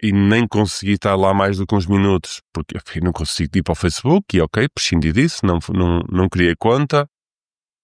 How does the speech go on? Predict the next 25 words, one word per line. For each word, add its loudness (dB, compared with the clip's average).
Passavam 2
uns 4
a-, 4
passavam 0
uns -2
tempos, 0
também 4
me 0
falaram 2
do 2
Tito-, 0
TikTok. -2
Espreitei 2
o -2
TikTok 0
e 2
eu 4
acho -2
que 0
nem 4
um 4
minuto 2
consegui -2
lá 4
estar. -2